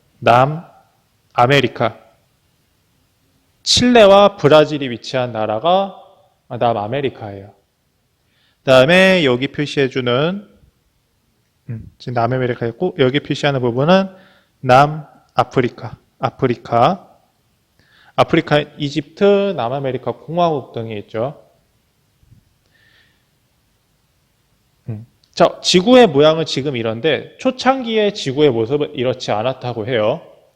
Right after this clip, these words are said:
초창기 지구의 모습들은 지금 요 여러 대륙들이 하나로 뭉쳐져 있었어요. 하나로. 하나로 뭉쳐져 있었던 걸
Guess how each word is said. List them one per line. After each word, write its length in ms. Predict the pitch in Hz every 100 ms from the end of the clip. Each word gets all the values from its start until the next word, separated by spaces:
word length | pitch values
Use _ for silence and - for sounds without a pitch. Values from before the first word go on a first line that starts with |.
| _ _
초창기 440 | - 262 254 254 214
지구의 380 | - 143 165 135
모습들은 640 | 113 - - 143 135 107 - _ _
지금 260 | - 151 147
요 160 | 135
여러 280 | 120 123 165
대륙들이 580 | 160 123 120 - 139 135
하나로 540 | - 220 233 226 214
뭉쳐져 500 | 139 120 143 208 175
있었어요. 420 | 113 - 110 101 107
하나로. 400 | 165 165 110 95 _ _ _ _ _ _
하나로 360 | - 233 226 208
뭉쳐져 420 | 127 135 - 170
있었던 360 | 143 - 123 120
걸 360 | 170 214 220